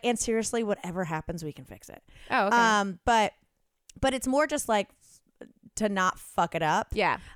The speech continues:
Speaker 1: Um, and so, but I'm kind of like, it's summer, and I feel like summer with everything opening back up is one of those times where I'm feeling like, I, maybe I'll do a last minute trip to Hawaii. Maybe I'll go
Speaker 2: But you
Speaker 1: river
Speaker 2: can
Speaker 1: tubing
Speaker 2: hold
Speaker 1: and
Speaker 2: off
Speaker 1: camping.
Speaker 2: for two weeks to do that, so you can see for the rest of your life.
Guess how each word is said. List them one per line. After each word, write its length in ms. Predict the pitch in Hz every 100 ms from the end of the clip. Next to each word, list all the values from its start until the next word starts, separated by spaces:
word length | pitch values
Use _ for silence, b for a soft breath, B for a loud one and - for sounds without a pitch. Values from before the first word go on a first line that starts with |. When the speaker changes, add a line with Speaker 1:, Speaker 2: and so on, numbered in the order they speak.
| -
Speaker 1:
Um, 320 | 220 214 208 -
and 140 | 214
so, 160 | 262 262
but 180 | 277
I'm 140 | 285 285
kind 160 | 311
of 80 | 330
like, 160 | 339 294
it's 120 | -
summer, 520 | - 320 311 294 277 -
and 160 | 254
I 60 | 247
feel 180 | - 294
like 140 | 285
summer 480 | - 277 277 262 233 B B -
with 100 | 247
everything 380 | 247 269 285 277
opening 360 | 226 233 247 220
back 300 | 208 202 - -
up 340 | 233 202 -
is 200 | 208 180
one 120 | 220
of 60 | 214
those 160 | 220 202
times 300 | - 208 202
where 100 | 196
I'm 80 |
feeling 320 | 180 196 196 185
like, 240 | 165 - _ -
I, 220 | 214 339 -
maybe 400 | 185 170 220 320
I'll 240 | - 269
do 100 | 392
a 100 | 453 440
last 140 | 466
minute 160 | 494 508
trip 120 | 508
to 80 | 494
Hawaii. 420 | 523 554 494 370 B B -
Maybe 240 | 294 359
I'll 300 | 381 381 392 262
go 120 | 349
Speaker 2:
But 80 | 381
you 60 | 466
Speaker 1:
river 100 | 427 494
Speaker 2:
can 20 |
Speaker 1:
tubing 160 | 392
Speaker 2:
hold 100 | 381 339
Speaker 1:
and 60 |
Speaker 2:
off 140 | 302 339
Speaker 1:
camping. 300 | 381 269 214
Speaker 2:
for 60 | 277
two 100 | 247
weeks 300 | 233 214 -
to 100 | 202
do 200 | 208 185
that, 320 | 185 233 -
so 100 | 302
you 80 | 285
can 140 | 269
see 360 | - - 311 339
for 140 | 320
the 120 | 254
rest 420 | 214 240 254 -
of 120 | 254 233
your 160 | 233 220
life. 480 | 202 208 294 -